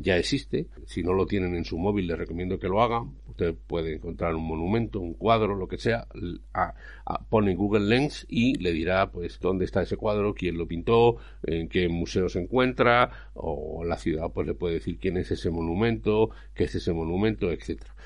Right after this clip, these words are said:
Pero ya está en Estados Unidos, en Google, y va a ir llegando al resto de usuarios de todo el mundo, imagen más texto.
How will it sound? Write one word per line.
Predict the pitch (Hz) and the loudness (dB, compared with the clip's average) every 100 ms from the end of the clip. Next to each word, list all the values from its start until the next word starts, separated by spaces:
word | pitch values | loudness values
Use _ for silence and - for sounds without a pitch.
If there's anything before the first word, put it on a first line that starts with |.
| - | 6
Pero | 127 135 143 - | 12 12 12 12
ya | 95 117 | 8 8
está | 123 104 - 101 | 8 2 2 2
en | |
Estados | 98 - 92 95 98 | 2 2 2 2 2
Unidos, | 101 120 123 123 | 2 2 2 0
en | 107 90 | -2 -4
Google, | 113 123 110 | -2 0 0
y | 85 | 0
va | 90 90 | 2 2
a | |
ir | 90 | 2
llegando | 82 85 92 90 87 82 - - - - | 0 0 0 -2 -4 -8 -14 -18 -16 -6
al | 85 85 82 82 82 | -2 0 -2 -4 0
resto | 92 104 - 85 | 4 4 2 0
de | 87 | -2
usuarios | - 98 92 95 82 | 0 0 2 0 0
de | 82 | -2
todo | 104 98 | -2 -2
el | 95 | 0
mundo, | 107 113 120 127 - - | 0 4 4 2 -2 -4
imagen | - 92 101 - 90 | 2 6 6 4 2
más | 90 - | 2 0
texto. | - - - - | 0 0 -2 -12